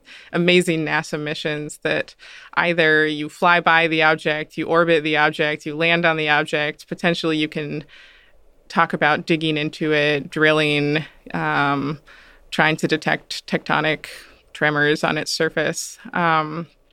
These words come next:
the types of tools that I use are primarily telescopes. And so I, my background is in astrophysics. And so I actually got into solar system science from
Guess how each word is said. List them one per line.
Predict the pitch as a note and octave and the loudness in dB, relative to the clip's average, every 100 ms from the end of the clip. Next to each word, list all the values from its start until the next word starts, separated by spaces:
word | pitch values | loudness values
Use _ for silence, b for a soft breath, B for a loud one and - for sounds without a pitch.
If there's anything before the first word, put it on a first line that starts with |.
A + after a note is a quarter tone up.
| _ _ | _ _
the | A3+ A3+ | -2 2
types | D#4 F4 | 2 2
of | E4 - | -2 0
tools | C#4 B3 - | 2 2 2
that | F#3 - - - | 0 0 -6 0
I | F3+ | 2
use | F#3+ F#3 E3+ E3 - | 4 2 2 0 0
are | - D#3 D3+ B B B B | 2 4 2 B B B B
primarily | - F3 F3 F3+ F3 D#3 | -2 2 4 4 2 -2
telescopes. | - E3+ E3+ D3+ D3 - - | -2 0 0 -2 -4 -6 -12
And | D#3 | -10
so | - D#3+ D3+ | -4 -2 0
I, | - F3+ F3+ D#3+ | 0 2 2 0
my | F3 F3+ | -2 0
background | E3+ E3 E3 D#3 | 0 2 0 0
is | D#3 D#3 | -4 -4
in | D#3 D3+ D3+ D#3 - _ _ _ _ - | -6 -6 -10 -12 -20 _ _ _ _ -2
astrophysics. | F3 - D#3+ D#3+ D3+ D3+ D3+ - | -2 -2 -4 -2 -2 -2 -4 -10
And | - | -6
so | E3+ | 2
I | D#3+ F3+ | 4 4
actually | - E3+ | 0 -6
got | D#3+ E3 D#3+ - | 0 2 2 0
into | E3+ F3 | -4 -6
solar | - D#3+ E3 | -2 -2 -2
system | F3+ - D#3 | -6 -10 -10
science | - D3+ D#3 D3 | -4 -2 -2 -6
from | - - D#3+ D#3 D3+ | -4 0 0 0 -6